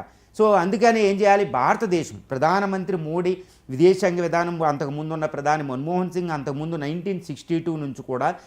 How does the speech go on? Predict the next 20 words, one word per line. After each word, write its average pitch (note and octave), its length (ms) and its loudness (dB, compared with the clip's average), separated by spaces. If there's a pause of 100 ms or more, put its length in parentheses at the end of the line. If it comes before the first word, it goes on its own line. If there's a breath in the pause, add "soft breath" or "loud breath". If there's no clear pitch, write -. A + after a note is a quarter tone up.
(200 loud breath)
ఏ D#3 200 4
ప్రధాని F#3+ 560 2
కూడా D#3+ 260 -4
దీన్ని F3 280 -2
నిర్లక్ష్యం F3 640 -4
చేసింది D#3+ 380 -6
లేదండి. C#3 540 -2 (300 soft breath)
Even C3+ 200 -4
రాజీవ్ D#3 320 2
గాంధీ F3 260 2
కూడా E3+ 200 -2
అడ్డం C#3+ 300 0
తిరగడం D#3 640 -4
జరిగింది. C#3 380 -2
పంతొమ్మిది D3 560 -4
వందల C#3 80 0
ఎనభై D#3+ 140 -2
నాలుగులో, E3 600 0 (320 loud breath)
ఎనభై D#3 280 2
ఐదులో F3 560 2